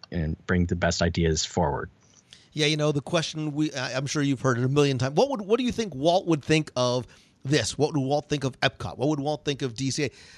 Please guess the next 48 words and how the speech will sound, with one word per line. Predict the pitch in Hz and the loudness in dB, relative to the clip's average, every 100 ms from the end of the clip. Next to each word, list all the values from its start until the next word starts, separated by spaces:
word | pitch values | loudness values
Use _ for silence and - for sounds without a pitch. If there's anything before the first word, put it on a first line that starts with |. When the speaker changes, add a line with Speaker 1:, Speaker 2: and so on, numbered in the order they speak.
| - | -4
Speaker 2:
You | 214 | 0
know, | 214 | 2
you | 214 | 2
could | 185 233 | 2 0
almost | 240 202 - | 2 -2 -2
ask, | 190 202 - | 0 0 -2
what | 143 180 214 | 0 0 0
do | |
you | 214 | -2
think | 180 170 165 - | -4 -4 -4 -4
Walt | 143 170 185 | 0 0 2
would | 156 127 | -4 -2
think | 139 143 - - | -2 -2 -4 -6
of | 120 117 120 120 - - _ _ | 0 2 2 0 -6 -20 _ _
the | 135 | -2
Haunted | 147 147 139 | 2 2 2
Mansion, | 185 302 - 98 | 2 0 0 -2
right? | 117 156 | 0 2
He | 175 | 0
wanted | 147 180 247 226 208 185 - _ _ _ _ - | 2 2 4 2 0 -6 -10 _ _ _ _ -6
the | 156 143 | 0 2
mansion | 156 214 - 139 135 - - - - | 4 2 2 0 0 -6 -20 -12 -2
to | 170 | 2
be, | 160 160 151 156 - | 2 2 2 0 -2
you | 170 | 0
know, | 160 143 | 4 2
very, | 120 156 170 165 151 - - | 4 4 4 2 -2 -12 -6
he | 156 135 147 | -4 0 0
didn't | 170 240 180 | 2 0 0
want | 185 | 0
it | 180 | 0
to | |
be | 160 | -2
decrepit | 147 156 - 180 - 156 | -2 -2 0 0 2 0
on | 147 | 0
the | 139 | 2
outside, | 147 156 - 113 117 117 - - _ | 2 0 0 2 2 0 -8 -20 _
but | - | -2
on | 185 | 2
the | 170 165 | 2 2
inside, | 226 - 139 117 | 0 2 2 2
it | 120 131 | -2 -2
looks | 147 - 156 | -4 -4 0
run | 156 151 | 0 2
down | 139 180 196 127 | 2 2 2 -2
and | 113 | -4
it | 120 | -4
looks, | 139 135 - | -2 -2 -6